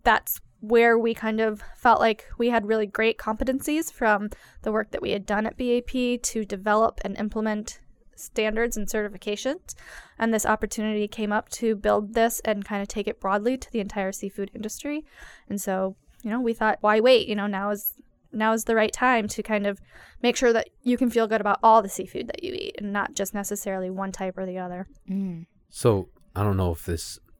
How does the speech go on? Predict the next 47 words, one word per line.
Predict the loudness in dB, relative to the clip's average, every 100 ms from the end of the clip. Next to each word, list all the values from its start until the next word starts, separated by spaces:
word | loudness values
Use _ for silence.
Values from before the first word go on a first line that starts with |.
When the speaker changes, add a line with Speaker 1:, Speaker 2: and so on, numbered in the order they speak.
| -20 -20 -14
Speaker 3:
if | -10 -6
you | -4
can | -2
talk | -4
about | -4 -8
this, | -10 -8 0
but | 2 0 -2
when | 2 4
you | 4
said | 6 6 8
there | 8 6
are |
some | 4 2 2 0 -6 -14 -20 -6 2
things | 4 4
that | 2 0
were | 0
coming | 2 2 2
to | 4
light | 6 6 4
on | -2 -2
fishing | -2 0 0
vessels, | 0 -2 0
Speaker 1:
Yeah. |
Speaker 3:
what, | 2 2
what | 0 0
kind | 0 0
of | 0
things | 0 0
were | 0
happening | 0 -2 -2 -2
that | -2 -2
made | -2 -2
people | -4 -4 -4
think | -4 -4
that | -4 -6 -4
we | 0
need | 0
to | -2 -4 -6 -20 -20 -6
buckle | -4 -2
down | -2 0 0
and, | -2 -4 -6
and | -6 -4
get, | -6 -8 -8
get | -4 0
straight | 0 0
with | -4
this? | -8 -10